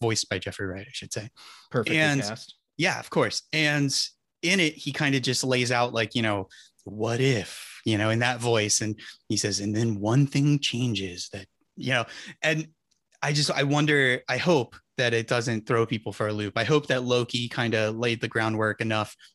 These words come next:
Speaker 1: that people understand the multiverse. And this is kind of like the dip your toes in a little bit before we really dive into it. Um, so, yeah.
Speaker 2: Amen.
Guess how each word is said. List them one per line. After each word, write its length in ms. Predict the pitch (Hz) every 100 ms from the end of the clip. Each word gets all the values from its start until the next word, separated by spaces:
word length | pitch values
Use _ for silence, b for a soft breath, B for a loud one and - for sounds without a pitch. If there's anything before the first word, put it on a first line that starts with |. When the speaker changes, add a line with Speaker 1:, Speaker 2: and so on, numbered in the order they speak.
| _
Speaker 1:
that 100 | 113
people 260 | 120 117
understand 560 | 113 110 107 - 110 107
the 40 |
multiverse. 720 | 110 104 - 107 101 101 - - B B -
And 120 | 135
this 160 | 113 -
is 120 | 110
kind 260 | - 113
of 100 | 107
like 260 | 110 107 -
the 260 | 110 101 101 B B
dip 180 | 135 127
your 100 | 113
toes 300 | - 117 110
in 100 | 107
a 60 | 104
little 240 | 101 101
bit 180 | 101 104
before 280 | 110 - 110
we 140 | 104
really 280 | 101 107 104
dive 260 | 104 98 98
into 320 | 98 - 104
it. 180 | 139 143 _ B B _
Um, 340 | 98 95 92 98 _ _ _
so, 200 | - 95 -
yeah. 140 | 107 - _ _ _ _ _ _ _ _ _ _ _ _ _ _ _
Speaker 2:
Amen. 320 | - - -